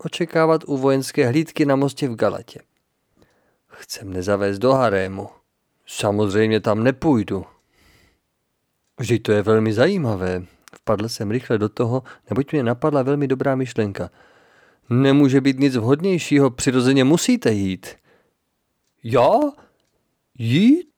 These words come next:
Ano, chápu, a, a, ale přece,“ „I hned pochopíte, milý Linku. Toho člověka musíte přesně očekávat. Budu vás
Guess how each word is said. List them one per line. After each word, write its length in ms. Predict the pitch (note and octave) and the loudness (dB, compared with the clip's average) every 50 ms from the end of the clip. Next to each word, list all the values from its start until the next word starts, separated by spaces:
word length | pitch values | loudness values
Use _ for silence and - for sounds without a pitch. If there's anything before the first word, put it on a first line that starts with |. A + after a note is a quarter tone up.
| _ - | _ -10
Ano, 640 | G#2+ G#2+ A2 A2 G#2+ G#2 A#2 D3 F#3 A3 A3+ G#3 G3+ - - D3+ | -6 -2 0 2 2 2 2 2 4 4 4 2 2 -2 -8 -14
chápu, 760 | - - - - F3+ C4+ D4+ D4+ - - D#3+ C3+ C3 B2 A#2+ | -14 -14 -8 -6 -2 -2 -2 -2 -2 0 2 2 4 4 2
a, 180 | A#2+ - - _ _ - - _ _ - | 2 0 -4 _ _ -20 -20 _ _ -8
a, 120 | A#2+ A2 - - - | -8 -8 -8 -10 -6
ale 220 | C#3 B2+ B2+ B2+ A#2+ | -2 0 0 0 -2
přece,“ 680 | B2 - - - C#4+ C#4 - - - C#4+ C#4+ C#4 B3+ - _ _ _ _ _ _ _ _ _ _ _ _ _ _ _ _ _ _ _ _ _ - - | -4 -6 -6 -4 -4 -4 -6 -6 -2 0 0 0 0 -2 _ _ _ _ _ _ _ _ _ _ _ _ _ _ _ _ _ _ _ _ _ -8 -4
„I 60 | B2+ | -2
hned 240 | B2 C3 C3+ A#2+ A2+ | 0 0 0 0 -2
pochopíte, 540 | - A#2+ - - B2+ A#2 A#2 G#2+ - - G#2 | -2 -6 -6 -6 -6 -4 -4 -4 -2 -2 -2
milý 280 | G2 G2+ G2 G2 G2 F#2+ | 0 0 0 0 -2 -2
Linku. 460 | F#2+ G2+ G#2 G2+ - - G#2 G#2 - _ _ - - - _ _ _ _ _ _ _ _ _ _ _ - | -4 -4 -4 -6 -8 -8 -8 -10 -10 _ _ -20 -20 -20 _ _ _ _ _ _ _ _ _ _ _ -10
Toho 220 | G#2+ G#2 A#2+ B2+ | -6 -4 -4 -4
člověka 520 | A#2+ - - B2+ C3+ D3+ D3+ C#3+ - D#3 | -4 -2 0 2 2 2 2 2 2 0
musíte 580 | C3 A#2 B2 D3+ - - - E3 - - D#3+ D3+ | 0 0 -2 -4 -4 -6 -12 -8 -2 0 0 0
přesně 580 | D3+ _ _ - - - E3 - - - E3+ - - | 0 _ _ -10 -8 -6 -6 -6 -6 -6 -8 -8 -6
očekávat. 680 | - D3+ - - E3 C3+ - G#2+ F2+ F2+ F2+ F2 - - _ - - _ _ _ - - _ _ _ _ _ _ _ _ _ - | -8 -8 -6 -4 -6 -4 -4 -4 -4 -4 -4 -6 -8 -10 _ -20 -20 _ _ _ -20 -20 _ _ _ _ _ _ _ _ _ -14
Budu 300 | - G2 G#2+ G2+ A2+ A2+ | -10 -6 -4 -2 0 0
vás 340 | A#2+ B2 B2 B2 A2+ A#2+ | 2 2 0 0 -2 -6